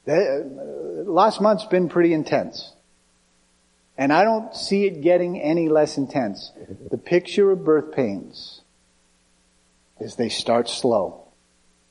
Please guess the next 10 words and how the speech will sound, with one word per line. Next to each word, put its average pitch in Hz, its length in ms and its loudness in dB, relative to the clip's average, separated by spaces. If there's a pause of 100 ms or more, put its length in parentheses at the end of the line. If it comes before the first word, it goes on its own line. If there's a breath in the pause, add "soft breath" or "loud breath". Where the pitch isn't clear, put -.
(1600)
And 110 140 -8
when 107 160 -8
they 104 80 -6
become 107 400 -6
within 147 600 -2 (1000)
two 147 180 -2
minutes 156 340 0
of 156 140 2
each 165 200 -4
other 135 440 0